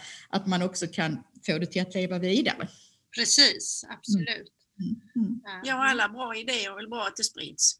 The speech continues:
Speaker 2: Mm.
Speaker 1: Mm, absolut.
Speaker 3: Mm.
Speaker 2: Men vad härligt att
Speaker 3: Ja.
Speaker 2: höra liksom hur du har ändå kunnat använda kommunikationen som
Speaker 1: Mm.
Speaker 2: är så viktig på ett, eh,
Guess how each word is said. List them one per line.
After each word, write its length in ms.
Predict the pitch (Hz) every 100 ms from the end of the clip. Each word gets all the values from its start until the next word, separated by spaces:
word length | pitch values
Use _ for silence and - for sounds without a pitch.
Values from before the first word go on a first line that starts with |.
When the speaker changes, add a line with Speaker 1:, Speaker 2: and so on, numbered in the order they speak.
| _
Speaker 2:
Mm. 320 | 240 220 233 220
Speaker 1:
Mm, 140 | 170 - _
absolut. 460 | - 196 - 269 302 - -
Speaker 3:
Mm. 120 | 185 175 311 302 - - - 277
Speaker 2:
Men 120 | 294
vad 100 | 311
härligt 520 | - 370 349 214 -
att 120 | 220 240
Speaker 3:
Ja. 60 |
Speaker 2:
höra 280 | 359 330 247
liksom 300 | 240 247 247
hur 300 | 277 262 254
du 280 | 233 320 285
har 160 | 247 269 - 277
ändå 140 | 311 247
kunnat 420 | - 247 233 - - _ _ -
använda 460 | 330 330 294 247
kommunikationen 1300 | 214 262 240 233 226 254 247 - 302 220 196 190 208 - - - _ _ 208
som 40 | 208
Speaker 1:
Mm. 100 | 285
Speaker 2:
är 40 |
så 200 | - 294
viktig 520 | 240 269 285 - 214 -
på 100 | 226
ett, 260 | 208 -
eh, 420 | - 214 214 202